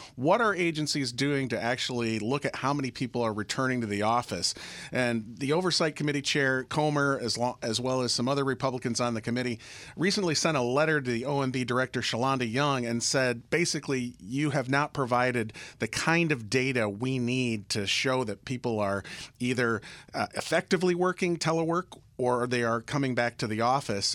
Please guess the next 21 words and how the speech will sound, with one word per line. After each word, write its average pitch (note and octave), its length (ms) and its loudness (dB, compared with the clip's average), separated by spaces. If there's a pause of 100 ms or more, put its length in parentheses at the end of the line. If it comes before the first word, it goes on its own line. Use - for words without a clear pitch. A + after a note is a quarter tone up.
And, A#2 420 0
um, A#2 340 0
so C3+ 240 0
they D#3 180 2
are F#3 120 2
now D3+ 220 2
calling D#3+ 460 0
on, A#2 300 0 (280)
uh, A2+ 380 2
not D3 220 2
only, D3+ 400 0
uh, A#2+ 180 -4
O D3+ 200 2
M A#2+ 100 0
B, D#3 260 2
but B2 260 0
the B2 140 -2
O C#3+ 160 0
M C#3 100 0
B C3+ 180 -2
to A#2 400 0